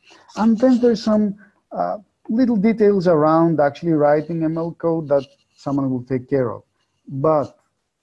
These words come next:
the reality is that it's a DevOps problem. Configuration, data collection, verification, uh, managing resources, managing processes, serving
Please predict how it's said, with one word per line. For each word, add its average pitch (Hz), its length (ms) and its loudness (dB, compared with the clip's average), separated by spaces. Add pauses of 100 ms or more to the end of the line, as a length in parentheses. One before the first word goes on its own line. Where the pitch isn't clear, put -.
(260)
the 135 160 -2
reality 147 760 -2
is 110 140 -8
that 110 280 -12 (1000)
it's 156 260 -2
a 151 100 0
DevOps 131 840 -2 (100)
problem. 113 460 -8 (680)
Configuration, 143 1040 -2 (140)
data 147 320 -4
collection, 156 840 -4
verification, 151 1200 -6 (320)
uh, 117 200 -8
managing 139 540 -2
resources, 156 1200 -2
managing 123 580 -8
processes, 156 920 -4 (100)
serving 160 880 2